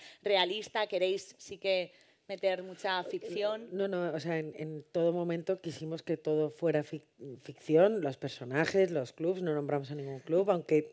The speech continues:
Speaker 2: todo el mundo sabe de cuál estamos hablando, no, no se nombra en ningún momento.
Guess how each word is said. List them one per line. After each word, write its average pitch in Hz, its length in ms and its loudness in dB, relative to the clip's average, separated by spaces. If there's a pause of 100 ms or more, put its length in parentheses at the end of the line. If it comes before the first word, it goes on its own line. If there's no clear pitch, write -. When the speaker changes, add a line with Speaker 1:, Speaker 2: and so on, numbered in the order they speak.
(180)
Speaker 2:
todo 175 320 12
el 160 120 8
mundo 170 400 4
sabe 180 260 8
de 175 100 10
cuál 180 220 8
estamos 175 320 2
hablando, 175 440 -4
no, 165 140 -10
no 170 160 -8
se 175 120 -8
nombra 165 260 -4
en 160 60 -4
ningún 151 180 -6
momento. 156 460 -2